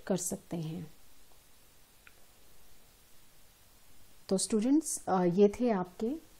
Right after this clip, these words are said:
फर्स्ट लेसन के क्वेश्चन आंसर्स। अगर आपको कोई भी प्रॉब्लम है तो आप मुझे मेरे फ़ोन नंबर पे कॉन्टैक्ट कर सकते हैं। मेरा नंबर है नाइन सेवन थ्री सिक्स ज़ीरो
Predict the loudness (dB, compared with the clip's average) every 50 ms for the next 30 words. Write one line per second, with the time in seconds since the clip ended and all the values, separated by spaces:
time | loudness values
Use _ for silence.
0 | -20 -20 -20 -20 -20 -20 -20 -20 -20 -10 0 4 6 6 6 4 0 -4 -4 -2
1 | -2 -2 -2 -2 -2 -2 -4 -6 -4 -2 -4 -4 -2 -4 -4 -4 -2 -2 -4 -4
2 | -4 -2 -2 -2 -2 -2 -4 -8 -10 -12 -20 -20 -20 -20 -20 -20 -20 -20 -20 -20
3 | -20 -20 -20 -20 -20 -20 -20 -20 -20 -20 -18 -6 0 2 6 6 6 6 4 2
4 | 0 -2 -6 -14 -20 -20 -20 -20 -20 -20 -20 -20 -12 -4 0 2 2 2 2 0
5 | -4 -10 -14 -20 -20 -4 4 6 8 8 8 6 2 0 0 2 2 2 2 4
6 | 2 2 0 0 0 -2 -4 -4 -4 -6 -8 -16 -20 -20 -16 -10 -10 -6 0 2
7 | 2 2 2 2 -2 -2 -2 0 -2 -2 -2 -2 -8 -14 -20 -20 -20 -20 -20 -20
8 | -20 -20 -20 -20 -20 -20 -20 -20 -14 -4 2 4 6 6 6 4 4 2 2 2
9 | 4 4 2 2 0 0 0 0 -2 -2 -2 -2 -2 0 0 0 2 0 -2 -2
10 | -4 -4 -2 -2 -2 -2 -4 -6 -6 -6 -6 -6 -4 -4 -2 -4 -4 -6 -2 0
11 | 2 2 2 2 0 0 -2 0 0 0 0 0 -2 -2 -2 -2 -2 -2 -2 0
12 | 0 -2 -2 -2 -4 -4 -2 -2 -4 -4 -4 -6 -8 -12 -6 -4 -4 -4 -4 -4
13 | -6 -8 -8 -8 -8 -4 0 0 0 0 0 -4 -6